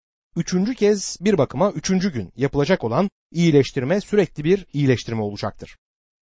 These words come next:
Bu iyileştirme ile Mesih'in üçüncü gün dirilişi arasında bir bağlantı bulunur.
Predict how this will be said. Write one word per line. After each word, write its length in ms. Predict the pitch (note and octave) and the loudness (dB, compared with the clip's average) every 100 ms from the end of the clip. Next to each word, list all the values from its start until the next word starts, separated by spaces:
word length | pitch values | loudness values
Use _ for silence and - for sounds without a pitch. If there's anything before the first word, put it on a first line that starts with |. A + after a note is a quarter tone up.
| - | -4
Bu 180 | E3+ C#4 | 2 2
iyileştirme 540 | G#3 D3+ - D#3+ F#3+ | 4 2 0 0 2
ile 160 | C3 G2 | 2 0
Mesih'in 440 | A#2 - D3 A#3 D3 | -4 -4 -2 -2 -2
üçüncü 400 | - D#3 E3 G#3 | -6 -4 -4 -2
gün 220 | D3 A#2 | -2 0
dirilişi 380 | C3 C#3 C#3+ F#3 | 0 0 0 0
arasında 600 | B2 G#2+ G#2 G#2 G3+ G#3+ _ - | -2 -4 -6 2 2 2 _ -2
bir 200 | G#3 G3+ | 0 4
bağlantı 400 | B2+ A2+ A2 - | 4 4 2 -2
bulunur. 280 | G2+ E2 | -6 -10